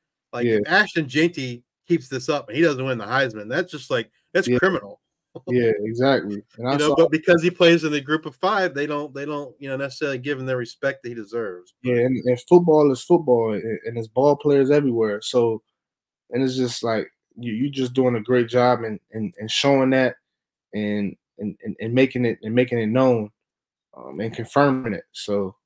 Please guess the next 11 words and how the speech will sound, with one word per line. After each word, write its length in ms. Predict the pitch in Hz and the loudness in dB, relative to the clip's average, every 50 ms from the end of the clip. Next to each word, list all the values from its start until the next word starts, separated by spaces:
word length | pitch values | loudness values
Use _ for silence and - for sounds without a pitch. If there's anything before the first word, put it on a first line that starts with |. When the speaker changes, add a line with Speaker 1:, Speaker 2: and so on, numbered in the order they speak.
| _ _ _ _ _ _ _ _ - | _ _ _ _ _ _ _ _ -4
Speaker 2:
I 120 | 113 113 | -2 -2
appreciate 520 | 113 110 - - 139 131 - 127 120 120 123 | -2 -2 0 0 0 2 2 2 2 2 2
you 80 | 131 | 0
for 120 | 127 - 120 | -2 -2 -4
doing 260 | 117 123 120 120 117 | -4 -2 -2 0 0
that. 200 | 117 117 107 - _ _ _ _ _ | -2 -4 -4 -8 _ _ _ _ _
And, 140 | - - - - - | -20 -20 -20 -20 -20
um, 220 | - - - - - 120 | -20 -20 -20 -20 -18 -16
Speaker 1:
Absolutely. 640 | 127 131 127 - 120 113 131 131 98 95 90 - _ _ _ _ _ _ _ _ _ _ _ _ _ _ _ _ | -16 -14 -12 -8 -8 -6 -6 -8 -10 -14 -18 -20 _ _ _ _ _ _ _ _ _ _ _ _ _ _ _ _
Speaker 2:
yeah, 180 | - - - - | -14 -12 -12 -12
appreciate 320 | - - 131 127 123 123 | -6 -2 -2 2 2 4